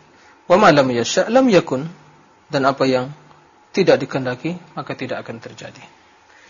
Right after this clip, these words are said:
Banyak sekali ayat yang menjelaskan tentang, ya,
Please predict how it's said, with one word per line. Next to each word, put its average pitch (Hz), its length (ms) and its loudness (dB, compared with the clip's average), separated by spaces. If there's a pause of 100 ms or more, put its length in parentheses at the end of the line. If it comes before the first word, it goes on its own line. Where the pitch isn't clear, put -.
(380)
Banyak 220 240 2
sekali 185 240 6
ayat 175 240 6
yang 151 80 0
menjelaskan 143 460 -2
tentang, 143 420 -4 (240)
ya, 143 240 -8